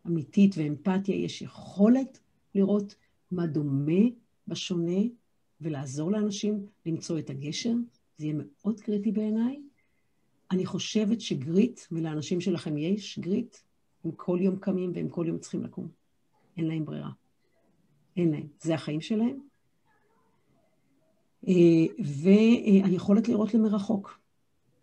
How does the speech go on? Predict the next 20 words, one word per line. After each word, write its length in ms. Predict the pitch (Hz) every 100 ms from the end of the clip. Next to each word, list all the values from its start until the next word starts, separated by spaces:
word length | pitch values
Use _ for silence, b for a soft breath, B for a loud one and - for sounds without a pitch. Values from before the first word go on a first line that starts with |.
| _
אי 100 | 196
אפשר 220 | 196 214
יותר 200 | 196 196
להסתכל 440 | 170 170 151 151 151
קרוב 320 | - 147 147
וכאן. 280 | 147 - 151 151 _ _
כל 320 | - 214 233
ה-, 120 | 233 208 202 _ _ -
אנחנו 200 | 180 190
רואים 300 | 156 220 226
את 100 | 220
הכישלון 540 | 202 196 - 175 180
של 160 | 190 180
המערכות, 540 | 175 170 - 175 165
אנחנו 220 | 160 151 165
רואים 120 | 170
את 60 |
החברות 360 | 196 185 165 175
שמסתכלות 640 | 185 170 - - 175 180 175
רק 260 | 165 175